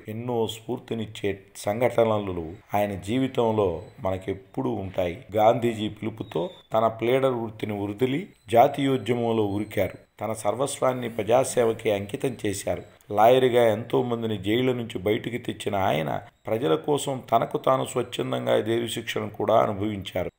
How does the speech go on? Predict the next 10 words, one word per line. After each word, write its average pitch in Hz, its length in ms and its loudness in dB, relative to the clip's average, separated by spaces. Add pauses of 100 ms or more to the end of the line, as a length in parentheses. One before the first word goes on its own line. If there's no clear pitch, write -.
స్వాతంత్ర 120 560 2
ఉద్యమ 110 380 2
ఆశయాల 117 580 4
ప్రచారం 127 540 2
కోసం 113 400 -2
స్వరాజ్య 120 480 4
పత్రికను 113 500 -4
స్థాపించి - 760 0 (420)
నిజమైన 135 560 0
భారతీయ 113 800 4